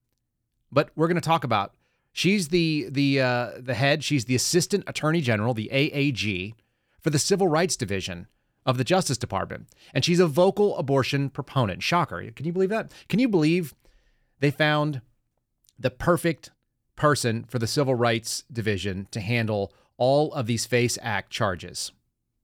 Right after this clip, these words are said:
She's a vocal abortion oppo-, opponent, and she's a black female. If you're not seeing it on the screen, that's what's going on if you're listening to us. And that's who they get in charge of the Civil Rights Division. Now, the Civil Rights Division for the D O J, it existed specifically to go after, you know,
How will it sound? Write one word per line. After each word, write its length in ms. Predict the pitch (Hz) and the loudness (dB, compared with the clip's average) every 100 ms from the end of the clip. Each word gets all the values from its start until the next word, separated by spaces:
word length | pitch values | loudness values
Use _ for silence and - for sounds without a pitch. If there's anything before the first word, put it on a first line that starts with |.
| _ _ _ _ _ _ _ _ - | _ _ _ _ _ _ _ _ -8
She's 200 | 123 110 | -4 -2
a 20 | |
vocal 560 | 92 156 190 190 - - | 2 2 4 0 0 -8
abortion 400 | 117 127 160 143 | -4 0 0 -2
oppo-, 200 | - 113 113 | -4 -6 -6
opponent, 460 | 117 113 104 107 - - | -6 -2 -2 -4 -8 -10
and 100 | 120 | -4
she's 140 | 135 120 | -2 0
a 60 | |
black 280 | 110 135 170 | 2 0 0
female. 440 | - 131 92 87 127 | -2 -2 0 -4 -4
If 100 | 123 | -4
you're 60 | |
not 160 | 120 120 | -4 -2
seeing 180 | 123 113 | -2 0
it 60 | |
on 80 | 113 | 0
the 40 | |
screen, 280 | 104 101 101 | -2 -4 -4
that's 180 | 110 123 | -4 -4
what's 100 | 113 | -4
going 200 | 101 90 | -4 -4
on 120 | 90 | -4
if 120 | 110 | -4
you're 80 | 107 | 0
listening 260 | 127 117 98 | 0 0 -4
to 140 | 92 | -4
us. 220 | 87 101 - _ _ _ _ _ 143 | -6 -8 -12 _ _ _ _ _ 0
And 220 | 156 151 | 2 4
that's 220 | 170 - | 2 2
who 80 | 175 | 0
they 100 | 175 | 2
get 160 | 151 | 0
in 80 | 156 | 0
charge 380 | - 120 117 - | 0 2 0 -2
of 180 | 143 117 | -6 -4
the 80 | 123 | -2
Civil 220 | 135 123 | 0 2
Rights 160 | 113 | 0
Division. 260 | 104 92 87 - | -2 -8 -10 -4
Now, 160 | 156 160 | -2 0
the 120 | 170 | 0
Civil 240 | - 247 233 | 2 4 4
Rights 220 | 185 - | 4 2
Division 400 | 147 127 110 117 | 0 0 0 -2
for 120 | 139 | -2
the 60 | 120 | 0
D 160 | 131 | 2
O 60 | 127 | 2
J, 220 | 120 123 | 2 0
it 180 | 139 160 | 0 0
existed 480 | 135 113 175 202 160 | 0 0 0 0 -4
specifically 540 | - 135 156 175 165 | -4 -2 -2 2 2
to 100 | 131 | 2
go 200 | 127 131 | 2 2
after, 320 | 123 117 120 | 2 0 -2
you 120 | 120 180 | 0 2
know, 200 | 113 | 2